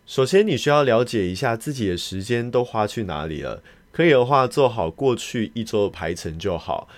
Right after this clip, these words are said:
我个人推荐你先使用类似像 Google Calendar，也就是 Google 行事历之类的 App，你可以一目了然自己每天每小时在做什么事情。不过先提醒一下，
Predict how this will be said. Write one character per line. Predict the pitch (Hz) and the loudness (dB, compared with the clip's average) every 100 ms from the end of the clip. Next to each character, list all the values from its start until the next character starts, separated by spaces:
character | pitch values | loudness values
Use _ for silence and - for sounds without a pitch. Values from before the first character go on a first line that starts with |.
| - _ | -20 _
我 | 123 131 | -2 4
个 | 190 156 | 6 4
人 | 139 | 2
推 | 156 147 | -2 0
荐 | 151 139 | 0 0
你 | 107 | -2
先 | 92 117 | -6 -6
使 | 117 - | -6 -4
用 | 95 104 | -2 0
类 | 107 101 | 0 -2
似 | 104 | -4
像 | 98 104 | -4 -6
Google | 101 101 113 110 | -6 -6 -4 -4
Calendar， | - 117 107 90 82 80 | -4 -2 -2 -4 -6 -6
也 | 64 80 | -6 -8
就 | 98 | -6
是 | |
Google | 107 98 85 | -6 -8 -8
行 | - 82 | -8 -12
事 | - 104 | -8 -8
历 | 98 87 | -8 -10
之 | - 98 | -12 -6
类 | 104 110 82 | -2 -2 -2
的 | 67 | -6
App， | 76 - - - - - - | -6 -8 -14 -20 -20 -20 -10
你 | 123 | 0
可 | 170 | 4
以 | 202 | 4
一 | 156 | 2
目 | 180 165 | 0 2
了 | 98 | 2
然 | 95 92 | 0 -2
自 | 92 143 | -4 -6
己 | 113 98 | -4 -4
每 | 92 85 | -4 -2
天 | 131 | -4
每 | 135 117 | -2 -4
小 | - 76 | -2 -4
时 | - 87 | -6 -4
在 | 101 | -2
做 | 95 110 90 | -2 -2 -2
什 | 85 | -4
么 | 78 | -8
事 | - 101 | -6 -6
情。 | 82 85 - - - _ - | -6 -10 -12 -20 -20 _ 2
不 | 175 | 4
过 | 165 | 4
先 | 139 | 2
提 | 143 107 | 0 -4
醒 | 101 82 | -4 -6
一 | 80 | -6
下， | 80 110 76 | 0 0 0